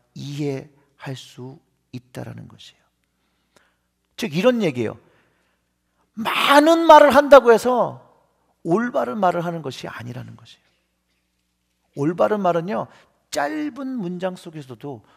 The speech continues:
진리의 말씀을 할 수 있다라는 것입니다. 삼가리를 통해서, 사사를 통해서, 다른 사사들을 통해서, 오늘 또 삼손을 통해서 하나님께서 이스라엘을 구원하신 것에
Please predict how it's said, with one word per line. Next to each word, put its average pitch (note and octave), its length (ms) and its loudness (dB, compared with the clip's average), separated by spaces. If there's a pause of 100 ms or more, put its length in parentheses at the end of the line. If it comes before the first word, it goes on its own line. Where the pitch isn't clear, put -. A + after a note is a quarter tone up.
(240)
진리의 F3 720 -8
말씀을 B2 600 -10 (180)
할 - 200 -18
수 C3+ 360 -20 (180)
있다라는 B2+ 580 -18
것입니다. - 400 -20 (1120)
삼가리를 B3+ 640 4
통해서, G3+ 420 0
사사를 A#3 500 2
통해서, F#3 720 -4 (560)
다른 G#3+ 320 2
사사들을 A#3+ 460 2
통해서, G#3+ 500 2 (260)
오늘 A3 220 4
또 B3+ 100 -2
삼손을 C#4 460 2
통해서 G#3+ 320 0
하나님께서 B3 680 4 (400)
이스라엘을 C#4 1080 6
구원하신 A3 680 0
것에 F#3+ 300 0